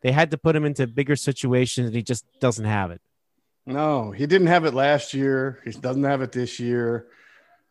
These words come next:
Speaker 2: I think there was some kind of hope. We always hope this, right? When, like, you bring in a guy who had success somewhere else, and then you bring in the manager who had suc-, helped that guy have the success. Ju-, and, and we can even talk about that with Joe Girardi. He was known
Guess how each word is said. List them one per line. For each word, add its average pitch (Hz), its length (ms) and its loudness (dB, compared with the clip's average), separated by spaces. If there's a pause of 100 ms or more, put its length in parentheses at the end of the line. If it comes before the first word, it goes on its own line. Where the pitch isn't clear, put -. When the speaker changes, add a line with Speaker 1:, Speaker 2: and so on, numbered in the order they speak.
(260)
Speaker 2:
I 214 60 -6
think - 160 -4
there 254 100 4
was 180 180 6
some 175 140 0
kind 156 180 4
of 127 80 0
hope. 143 300 2
We 269 120 2
always 190 280 6
hope 139 240 -2
this, 107 240 -6
right? 123 200 -2
When, 131 360 0
like, 120 300 -2 (440)
you 143 120 -2
bring 175 240 2
in 165 80 4
a 147 60 2
guy 131 220 4
who 131 100 4
had 120 140 4
success - 420 -2
somewhere 123 340 0
else, 104 460 -6 (140)
and 131 100 -4
then 147 140 2
you 143 100 2
bring 147 320 2
in 135 400 2 (320)
the 131 100 0
manager 123 1000 0 (160)
who 139 140 -2
had 127 280 -2
suc-, - 800 -8
helped 190 320 -2 (100)
that 123 260 -2
guy 117 240 -2
have 113 280 -4
the 110 40 -12
success. 104 720 -12 (320)
Ju-, 320 160 -6
and, 254 160 2
and 247 180 4
we 262 80 2
can 247 200 0
even 226 180 0
talk 214 220 0
about 180 240 0
that 170 120 0
with 175 120 -2
Joe 175 160 0
Girardi. 139 480 -2
He 165 240 -2
was 160 280 -2
known 127 600 0